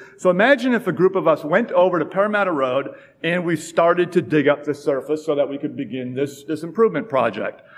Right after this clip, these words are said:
Well, uh, the first thing that would happen is that a crowd of motorists would gather around and say, "Hey, you can't do that here. Uh, there's a serious problem. Uh, you're interfering with our, uh, transportation." Stage two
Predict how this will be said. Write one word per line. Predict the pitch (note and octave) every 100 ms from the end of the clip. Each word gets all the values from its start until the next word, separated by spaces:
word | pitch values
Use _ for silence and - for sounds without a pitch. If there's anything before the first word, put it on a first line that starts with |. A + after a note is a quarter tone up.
| - -
Well, | - G3 F#3 - - - _
uh, | D3 D#3
the | D#3
first | G#3+ B3
thing | A3+ G3
that | E3
would | D3+
happen | D3 D3+ D#3+
is | D#3 C3
that | D#3 D3
a | D3
crowd | - - F#3+ G3
of | D3
motorists | D3+ G#3 F3+ D3 C#3
would | C#3+ A#2+
gather | D3+ D#3+ D3
around | C3 C#3+ D#3
and | C3+
say, | B2+ D3+
"Hey, | F#3
you | D3
can't | - F#3+ -
do | F3
that | F#3 C3+ B2+
here. | B2+ C#3 F3+ - -
Uh, | C3
there's | B2+ D#3+ C3
a | C3
serious | E3 D#3+ A#2+
problem. | - F3+ F3 D3+ D#3 - -
Uh, | A#2+ C3
you're | C#3 D#3
interfering | E3+ D#3 - E3+ D#3+ C#3+
with | C#3+ C#3
our, | C#3 C3+ C3+ C3+ C3 - _ _ _ _ -
uh, | C#3
transportation." | B2 D#3+ C#3+ D3+ G3 G#3 F#3+ A2+ - - -
Stage | - - G3 C#3 -
two | A3 C4 F#3 G#3 -